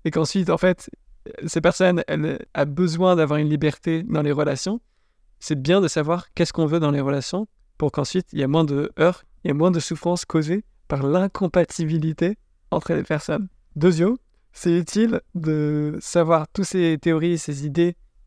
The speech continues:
euh, je pense, d'anarchie relationnelle ou juste de polyamour pour développer sa propre intelligence émotionnelle. Il y a plusieurs personnes qui suivent des influenceurs de polyamour pour savoir comment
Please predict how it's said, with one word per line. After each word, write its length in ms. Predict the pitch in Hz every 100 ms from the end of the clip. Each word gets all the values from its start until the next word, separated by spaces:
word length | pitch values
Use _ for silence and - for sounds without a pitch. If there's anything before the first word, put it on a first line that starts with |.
| -
euh, 380 | - - - -
je 100 | -
pense, 380 | 170 160 - - 170
d'anarchie 440 | 165 165 151 160
relationnelle 600 | 160 165 - 160 165 160
ou 160 | 160 147
juste 180 | 151 147
de 60 |
polyamour 640 | - 143 135 147 220 240 _ _ - _
pour 200 | - 180
développer 360 | 156 143 147 170
sa 160 | -
propre 260 | - 165 -
intelligence 480 | 151 151 151 156 -
émotionnelle. 500 | 151 135 156 151 147 _ _ -
Il 40 |
y 20 | 135
a 20 |
plusieurs 320 | 165 156 175
personnes 440 | 156 - 196 214 - _ _
qui 120 | 156
suivent 240 | - 170 143
des 180 | 139
influenceurs 680 | 156 - 165 156 - 160 151
de 140 | 151 139
polyamour 580 | - 147 147 185 233 - _ _ _
pour 200 | - 147
savoir 460 | - 156 160 180 - - -
comment 400 | 160 165 170